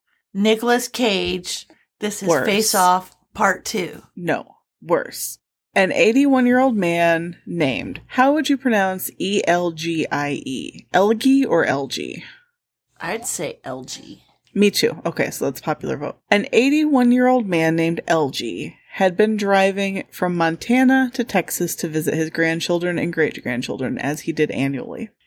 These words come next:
Speaker 2: He went every summer to visit and meet any new babies that had been born, 'cause he had so many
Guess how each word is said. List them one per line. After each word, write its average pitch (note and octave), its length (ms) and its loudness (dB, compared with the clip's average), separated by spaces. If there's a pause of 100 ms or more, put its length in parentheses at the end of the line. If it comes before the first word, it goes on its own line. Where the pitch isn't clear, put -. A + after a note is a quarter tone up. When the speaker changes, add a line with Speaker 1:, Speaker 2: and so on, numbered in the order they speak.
Speaker 2:
He G#3+ 400 2
went F3+ 320 2
every F#3 260 4
summer G3 640 0
to F3+ 120 -8
visit F#3 600 2
and D#3+ 400 -4
meet E3+ 220 -2
any D#3+ 200 -2
new D3+ 140 -2
babies D3 400 0
that G3+ 100 4
had G3+ 100 4
been G3+ 180 0
born, G3+ 340 0
'cause - 160 -10
he E3 100 -2
had D#3+ 160 0
so E3+ 140 -4
many E3 480 -4